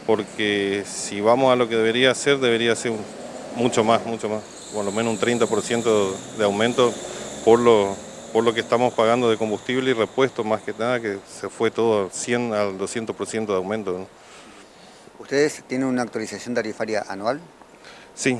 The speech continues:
Speaker 1: solemos, eh, actualizar entre enero y febrero de cada año, pero, eh, en este caso no nos quedó otra que, que hacer algo, algo urgente, digamos, por,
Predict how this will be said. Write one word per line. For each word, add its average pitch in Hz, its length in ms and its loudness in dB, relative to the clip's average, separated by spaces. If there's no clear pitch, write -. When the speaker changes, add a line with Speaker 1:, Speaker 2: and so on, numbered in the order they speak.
Speaker 1:
solemos, 123 840 0
eh, 104 480 -2
actualizar 104 680 -2
entre 104 440 -4
enero 127 260 -2
y 120 60 -4
febrero 123 400 -2
de 113 260 0
cada 123 320 6
año, 156 240 0
pero, 131 420 4
eh, 107 600 -4
en 113 120 0
este 117 240 2
caso 131 280 4
no 131 120 2
nos 127 140 0
quedó 120 260 4
otra 127 280 4
que, 110 240 0
que 110 240 0
hacer 127 340 2
algo, 113 440 4
algo 123 220 4
urgente, 139 400 2
digamos, 131 460 4
por, 113 80 -2